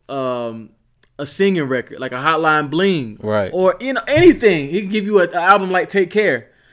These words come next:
Speaker 1: But he also can give you an album like If You're Reading This, It's Too Late. They don't sound nothing alike. So, I think just his versatility, his artistry, the way he's able to just switch it up and give you these different vibes,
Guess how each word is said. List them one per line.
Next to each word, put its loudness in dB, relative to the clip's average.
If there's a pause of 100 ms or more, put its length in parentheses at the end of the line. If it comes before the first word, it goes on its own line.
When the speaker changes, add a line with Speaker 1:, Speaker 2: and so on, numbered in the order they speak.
(160)
Speaker 1:
But 0
he 4
also 2
can -2
give -4
you 0
an 0
album 0
like -2
If -14
You're -8
Reading 4
This, -4
It's -12
Too -6
Late. 0 (540)
They 6
don't 4
sound 2
nothing 0
alike. 0 (320)
So, 2 (400)
I -4
think -2
just -2
his -8
versatility, -4 (600)
his -14
artistry, -2
the -8
way -2
he's -4
able -2
to -8
just -10
switch -10
it -8
up -8
and -10
give -8
you -10
these -10
different -12
vibes, -8